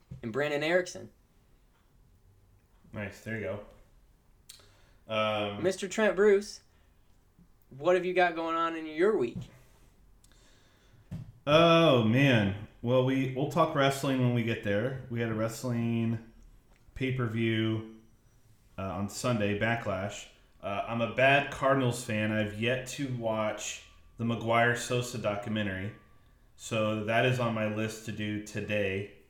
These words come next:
Speaker 2: Long Gone Summer. I'll be watching that today. Has anyone watched the Maguire Sosa do-, uh, thirty for thirty yet? Um,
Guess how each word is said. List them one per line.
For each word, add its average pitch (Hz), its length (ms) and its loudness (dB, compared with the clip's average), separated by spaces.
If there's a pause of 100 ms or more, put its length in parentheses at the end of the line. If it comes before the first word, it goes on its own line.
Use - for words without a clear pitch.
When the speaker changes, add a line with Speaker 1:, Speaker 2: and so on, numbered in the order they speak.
(160)
Speaker 2:
Long 107 300 -2
Gone 104 260 -2
Summer. 98 460 -6
I'll 98 80 -8
be 101 140 -8
watching 101 360 -6
that 98 220 -10
today. 98 540 -8 (380)
Has 120 160 -2
anyone 147 360 2
watched 131 320 0
the 135 80 -2
Maguire 117 520 0
Sosa 123 400 -8
do-, 127 100 -6
uh, 107 340 -4
thirty 120 220 -6
for 123 120 -10
thirty 127 280 -8
yet? 135 400 -4 (1400)
Um, 92 480 -12